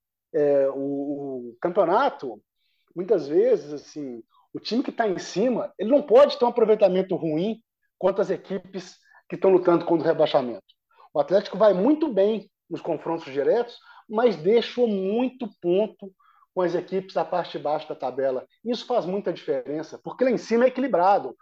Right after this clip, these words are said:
O Atlético vai vencer o Palmeiras, perder pro Palmeiras, vence o Flamengo aqui, ganha outro lá. Então faz parte do equilíbrio de equipes, é, com o potencial que eles têm.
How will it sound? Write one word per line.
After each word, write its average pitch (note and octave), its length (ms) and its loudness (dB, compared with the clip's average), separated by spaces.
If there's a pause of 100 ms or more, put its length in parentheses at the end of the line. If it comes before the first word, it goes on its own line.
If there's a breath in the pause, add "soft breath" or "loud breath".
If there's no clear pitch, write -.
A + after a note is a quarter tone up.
(160 soft breath)
O D3+ 60 -6
Atlético G3+ 300 -2
vai B3 100 2
vencer G#3+ 300 -4
o F3+ 40 -8
Palmeiras, F3 380 -4
perder D3+ 300 -6
pro - 140 -20
Palmeiras, D#3 400 0
vence F3+ 200 -4
o - 40 -20
Flamengo E3+ 320 0
aqui, F3+ 300 -12 (260 soft breath)
ganha E3+ 280 4
outro D#3 320 2
lá. F#3 340 2 (320 loud breath)
Então G3 140 0
faz B3+ 300 2
parte A#3+ 380 0
do A#3+ 60 6
equilíbrio G3 460 4
de F3 80 6
equipes, F#3 400 -2 (220)
é, D3+ 300 6
com F3 140 0
o F3 60 -8
potencial F3 520 2
que - 80 -8
eles - 140 -10
têm. - 220 -8